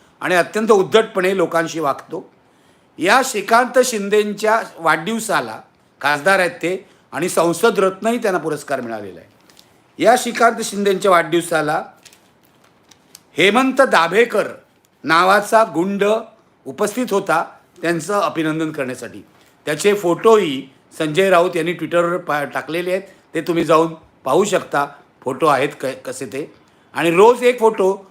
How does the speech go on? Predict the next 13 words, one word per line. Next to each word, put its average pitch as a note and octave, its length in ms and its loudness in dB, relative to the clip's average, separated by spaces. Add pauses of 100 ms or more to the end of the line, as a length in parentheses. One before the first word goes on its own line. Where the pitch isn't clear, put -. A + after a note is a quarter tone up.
(120)
संजय F3 400 2
राऊत F#3+ 280 4 (340)
Twitter-वर G3+ 380 2
किंवा F#3+ 400 2 (120)
आपल्या D3+ 380 -6
Facebook-वर C#3+ 420 -6
टाकणार A#2 400 -10
आहेत. F#2 140 -18 (720)
हा G#3+ 120 4
जो C4 140 4
हेमंत A#3+ 400 2
दाभेकर A3+ 540 2
आहे, C#3 220 -4